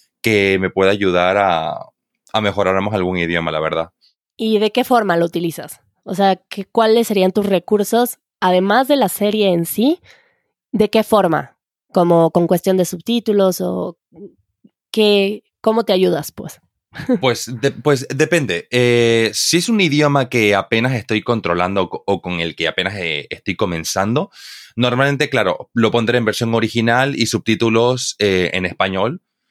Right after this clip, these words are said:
Speaker 1: Eh, si no están disponibles, pues los pondré en inglés.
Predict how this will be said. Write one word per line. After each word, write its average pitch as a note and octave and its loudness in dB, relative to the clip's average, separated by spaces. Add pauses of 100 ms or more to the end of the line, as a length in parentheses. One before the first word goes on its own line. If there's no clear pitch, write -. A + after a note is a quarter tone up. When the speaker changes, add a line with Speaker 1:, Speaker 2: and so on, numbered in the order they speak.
(240)
Speaker 1:
Eh, G2+ 2
si G2+ 0
no G#2 2
están G2+ -2
disponibles, G2+ -2
pues G2 -4
los F#2 -6
pondré F#2 -2
en F2+ -2
inglés. F2+ -4